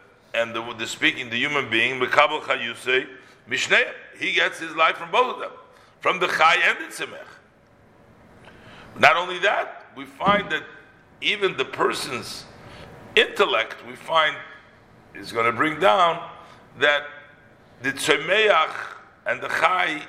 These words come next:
help the person's mind, poshet, reach that level,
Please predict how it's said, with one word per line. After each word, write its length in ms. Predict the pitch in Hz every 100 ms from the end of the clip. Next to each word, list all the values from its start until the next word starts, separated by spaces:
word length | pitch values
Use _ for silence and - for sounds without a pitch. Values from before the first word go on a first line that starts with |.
| -
help 420 | - 143 170 -
the 60 | 123
person's 800 | - 160 - - 156 143 - - - - - -
mind, 440 | 147 196 220 180 - - - -
poshet, 560 | 139 143 151 139 127
reach 360 | 127 139 - -
that 240 | 131 127
level, 400 | 120 110 123 160